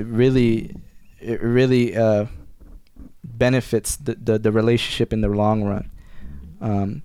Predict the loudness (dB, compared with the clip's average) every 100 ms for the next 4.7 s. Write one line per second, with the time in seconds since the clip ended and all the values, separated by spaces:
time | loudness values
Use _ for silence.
0 | -8 -2 2 4 2 0 -8 -10 -4 0
1 | 2 0 -4 -18 -20 -10 -2 0 4 2
2 | 2 -2 -6 -8 0 2 2 0 -4 -4
3 | -6 -12 -12 -14 -16 -18 -16 -8 -6 -4
4 | -8 -12 -20 -20 -12 -10